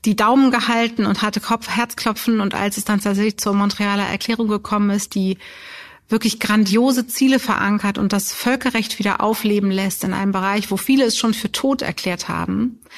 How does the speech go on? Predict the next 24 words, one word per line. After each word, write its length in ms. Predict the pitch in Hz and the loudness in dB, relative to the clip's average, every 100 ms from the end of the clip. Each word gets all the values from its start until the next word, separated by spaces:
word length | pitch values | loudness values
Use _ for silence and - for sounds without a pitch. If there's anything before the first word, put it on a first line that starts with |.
| - - - | -20 -10 -4
dann 140 | 202 | -2
ist 140 | 202 | 0
das 140 | 226 208 | 0 0
ein 80 | 214 | 2
gutes 320 | 196 - - | 0 -2 -6
Zeichen. 320 | 190 185 - - | -8 -10 -12 -12
Oder 260 | - 208 202 | -4 0 2
wenn 120 | 214 | 2
ich 120 | 214 | 4
in 100 | 220 | 2
diesem 300 | 214 226 233 | 2 4 4
Jahr 160 | 214 208 | 4 2
sehe, 240 | 214 220 | 2 2
wir 100 | 202 | 2
haben 140 | 196 214 | 2 2
ein 160 | 208 | 2
Hohe-See-Abkommen 840 | 214 214 208 254 - - - 175 175 | 4 2 4 2 0 -6 -6 -4 -4
bekommen. 480 | 175 - - 202 - - - - | -6 -8 -6 -8 -10 -18 -18 -4
Wir 100 | 196 | 2
sind 240 | 226 226 | 2 4
mittendrin 600 | 240 262 262 254 240 247 240 | 4 4 4 2 4 4 4
in 120 | 202 | 2
einem 200 | 214 214 | 0 0
Plastikabkommen 1200 | - 254 - 202 - - - - 185 190 202 | 0 -2 -2 -6 -4 -8 -6 -6 -4 -2 -4